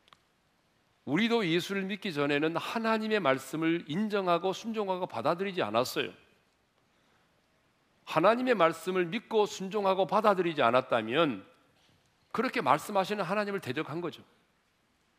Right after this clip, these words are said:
그러니까 우리도 다 과거에 하나님을 대적했고, 하나님이라는 말만 누가 꺼내면 기분 나빠했고, 또 주님의 몸 된 교회를 비난하는 일에는 적대적인 감정을 가지고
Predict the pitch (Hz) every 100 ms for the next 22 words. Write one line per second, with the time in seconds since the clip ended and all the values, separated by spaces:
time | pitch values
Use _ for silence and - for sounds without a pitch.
0 | _ _ _ _ _ _ _ - 127 123
1 | 131 107 120 113 110 101 98 98 110 107
2 | 107 123 127 120 117 104 113 113 110 -
3 | 165 220 285 - _ _ _ _ _ _
4 | _ _ _ _ _ _ _ _ _ _
5 | _ - - 214 233 240 233 226 214 180
6 | 143 160 175 143 156 - 190 160 156 -
7 | 127 123 101 120 98 - 156 165 104 -
8 | _ - _ _ - _ _ _ _ _
9 | _ _ _ - 208 165 180 214 185 170
10 | 185 196 185 147 156 160 165 175 175 131
11 | 135 160 165 170 165 143 143 151 175 -
12 | 180 - - 196 180 180 196 190 - 143
13 | 151 170 160 123 123 143 240 294